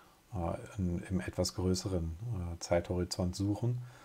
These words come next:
und dann hier ein sehr hohes Chance-Risiko-Verhältnis realisieren können. Äh, das ist aber dann was für, für Daytrader. Ja.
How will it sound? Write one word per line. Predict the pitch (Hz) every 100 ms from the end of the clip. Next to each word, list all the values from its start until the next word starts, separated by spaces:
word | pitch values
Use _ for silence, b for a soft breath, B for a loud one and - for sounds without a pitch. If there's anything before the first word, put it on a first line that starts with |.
| B B -
und | 95
dann | 90
hier | 95 92
ein | 87
sehr | 92 98 101
hohes | 104 98
Chance-Risiko-Verhältnis | - 95 95 95 98 101 98 95 - 92 92 92 92
realisieren | 95 90 90 90 92 90 90
können. | - 90 90 B B B B B
Äh, | 101 82
das | - -
ist | 90
aber | 78 82
dann | - 80
was | - -
für, | - 104 95 - - - B B B B B
für | - 117
Daytrader. | 110 110 110 98 82 78 80 - - - - -
Ja. | 90 82